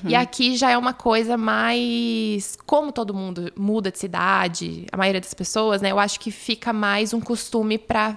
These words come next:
Thanksgiving ou pra Natal, que você se encontra em datas especiais.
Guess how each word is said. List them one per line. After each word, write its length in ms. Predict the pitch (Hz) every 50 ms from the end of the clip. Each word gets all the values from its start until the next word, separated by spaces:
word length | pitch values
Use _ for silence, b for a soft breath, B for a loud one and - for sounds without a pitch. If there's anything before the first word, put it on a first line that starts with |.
| - _ _ _ _ _ _
Thanksgiving 1200 | - 240 233 254 240 - - - - 262 262 233 208 208 214 202 196 208 208 196 190 190 196 208 220
ou 160 | - 208 202
pra 220 | 196 202 214 208 202
Natal, 800 | 196 202 214 214 - - 208 180 175 180 202 208 196 190 180 180
que 80 | -
você 160 | - 196 - 202
se 100 | - 214
encontra 320 | 208 202 196 208 202 226
em 100 | 214 208
datas 460 | 196 202 208 202 202 - 226 233 220
especiais. 880 | 233 233 - - 254 226 - - - 277 240 190 - 175 175 - - -